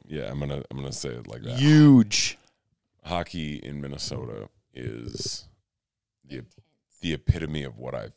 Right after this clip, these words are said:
Speaker 1: fucking hate about youth sports
Speaker 3: <laughs>
Speaker 1: is how intense it is.
Speaker 2: Yeah.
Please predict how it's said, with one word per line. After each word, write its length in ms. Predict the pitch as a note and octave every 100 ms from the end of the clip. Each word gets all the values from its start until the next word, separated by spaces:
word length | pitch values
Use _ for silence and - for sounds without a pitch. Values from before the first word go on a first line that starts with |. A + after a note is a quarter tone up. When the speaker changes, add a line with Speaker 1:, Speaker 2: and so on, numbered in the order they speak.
| _
Speaker 1:
fucking 300 | C2+ C2+ B1+
hate 280 | - - B1
about 260 | G1+ G1+ G1+
youth 160 | G1+ -
sports 480 | - G1+ - -
Speaker 3:
<laughs> 1600 | C#3 - D4+ D4 - C#4+ F3+ A#3+ C#3 - - - _ _ _ _
Speaker 1:
is 100 | D2+
how 200 | - C2 C#2
intense 380 | C2 C2+ A1+ -
it 80 | - -
is. 200 | - -
Speaker 2:
Yeah. 140 | -